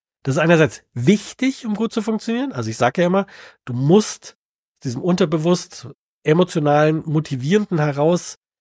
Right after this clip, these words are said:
arbeiten oder um überhaupt funktionieren zu können, muss diese Grundlage da sein von dort. Aber gleichzeitig ist es ja nichts, was irgendwie nochmal rational irgendwie Dinge abprüft und sagt, "So, wie viel Geld haben wir jetzt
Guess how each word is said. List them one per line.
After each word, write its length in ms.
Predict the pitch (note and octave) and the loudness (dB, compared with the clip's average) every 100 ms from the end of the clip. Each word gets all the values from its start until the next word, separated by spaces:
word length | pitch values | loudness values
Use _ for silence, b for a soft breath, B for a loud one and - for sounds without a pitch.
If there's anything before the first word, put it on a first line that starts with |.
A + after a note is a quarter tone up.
| _ _ _ _ _ _ - | _ _ _ _ _ _ -4
arbeiten 840 | D3+ E3 F3+ F#3+ G3+ G3+ A3 G#3+ - | 2 4 4 4 2 -2 -4 -4 -10
oder 500 | - C#3+ C3+ B2 C#3 - | -4 0 0 -2 -10 -6
um 140 | D3 | -2
überhaupt 340 | D#3 C#3 E3+ - | 0 0 -2 -2
funktionieren 600 | F3 D#3+ D3+ C#3 F#3 G3+ | -2 -2 0 4 4 2
zu 120 | G#3 | -2
können, 280 | - G#3+ G3+ | 0 0 -2
muss 360 | D3+ D#3+ E3+ | -4 -2 -2
diese 200 | - D#3 | -2 -2
Grundlage 460 | D3 F3 E3+ C#3 C3 | 0 2 2 2 0
da 280 | A2+ B2 D#3+ | 2 2 4
sein 220 | F#3+ F#3+ | 2 0
von 200 | G3+ G3 | -2 -2
dort. 400 | G#3 A3+ - - _ _ _ _ _ _ _ _ _ | -2 -4 -6 -18 _ _ _ _ _ _ _ _ _
Aber 280 | - D#3 F3 | 0 2 2
gleichzeitig 460 | E3+ F3 F#3+ F3+ | 2 4 2 2
ist 160 | F3 F3 | 0 -2
es 100 | D#3+ | 0
ja 80 | D#3+ | 0
nichts, 260 | E3 - | 0 -2
was 180 | - D#3+ | -2 -2
irgendwie 680 | E3 E3 D#3+ E3+ E3 E3 D#3+ | -2 -4 -4 -4 0 0 0
nochmal 480 | D#3 D#3 - D3+ C#3+ | -2 -4 0 2 4
rational 720 | C3+ - - D#3 D3+ D3+ C#3+ | 2 0 0 2 4 4 2
irgendwie 240 | D3 D3 | -2 -2
Dinge 260 | C3 F3 C#3+ | -2 0 2
abprüft 480 | A#2 - C3+ A#2 - | 0 -2 -4 -4 -6
und 100 | A#2 | 0
sagt, 240 | B2 A2+ | 0 2
"So, 280 | C3+ B2+ A2+ | 2 4 2
wie 100 | C#3 | -2
viel 320 | - C#3+ C3+ | 2 4 4
Geld 300 | B2 C3 C3 | 4 2 2
haben 180 | C3 B2+ | 0 2
wir 80 | B2 | 2
jetzt 320 | B2 - | 0 -4